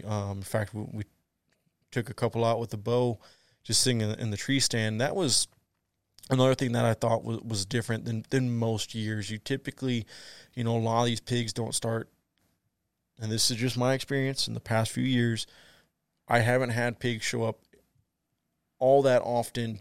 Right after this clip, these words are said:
during the daytime, and if they did, it was always, like, right at last light. Like, you have about five minutes to make your decision if you're gonna be able to shoot it, 'cause there's just not enough light for you to even,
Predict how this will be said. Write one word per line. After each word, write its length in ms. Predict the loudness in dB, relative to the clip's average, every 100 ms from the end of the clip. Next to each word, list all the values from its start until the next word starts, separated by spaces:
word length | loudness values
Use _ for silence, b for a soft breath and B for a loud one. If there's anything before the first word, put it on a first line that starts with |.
| -4
during 240 | -2 0
the 80 | -2
daytime, 480 | -4 -4 -4 -4 -4
and 140 | -6
if 140 | -6 -6
they 180 | -10 -8
did, 320 | -2 0 0 -2
it 180 | -8 -6
was 160 | -8
always, 440 | -6 -4 -4 -4 -6
like, 140 | -10 -12
right 480 | -14 -4 2 2 0
at 200 | -6 -6
last 480 | -4 -4 -4 -4 -6
light. 360 | -2 -2 -2 -8 _ b b b _
Like, 160 | -8 -2
you 140 | 0
have 320 | 2 2 0
about 400 | -4 0 0 0
five 400 | -4 2 2 2
minutes 260 | -2 -6 -4
to 100 | -4
make 320 | -4 -6 -8 -18 -8
your 300 | -4 -4 -6 -6
decision 480 | -4 -2 -2 -4 -8
if 160 | -6
you're 80 | -6
gonna 140 | -4 -2
be 100 | -2
able 120 | -2
to 60 |
shoot 260 | -4 -4 -4
it, 100 | -4
'cause 180 | -6 -6 B B B B -6
there's 120 | -2
just 120 | 0
not 160 | 0 2
enough 240 | 0 0
light 240 | -2 -2
for 120 | -4 -6
you 120 | -4
to 60 |
even, 440 | -4 -4 -6 -6